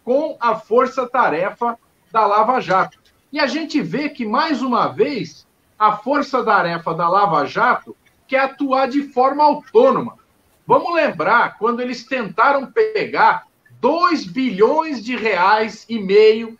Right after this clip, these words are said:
dois bilhões e meio de reais, que era uma, uma indenização paga pela Petrobras à justiça americana, porque eles também vazaram informações das investigações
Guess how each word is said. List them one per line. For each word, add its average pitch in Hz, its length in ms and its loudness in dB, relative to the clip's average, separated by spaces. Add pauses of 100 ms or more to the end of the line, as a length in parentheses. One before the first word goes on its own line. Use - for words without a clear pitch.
(100)
dois 254 280 2
bilhões 214 500 -2
e 202 60 -6
meio 202 260 0
de 180 120 -6
reais, 165 560 -4 (360)
que 233 180 -4
era 269 220 2
uma, 247 160 0 (240)
uma 202 340 0
indenização 214 840 0
paga 196 420 2
pela 202 380 -2
Petrobras 156 1000 -4 (240)
à 220 140 4
justiça 196 640 -6
americana, 214 600 0
porque 196 220 -6
eles 208 200 -4
também 208 380 0
vazaram 214 880 2 (400)
informações 208 960 -2
das 190 180 -4
investigações 185 1120 -6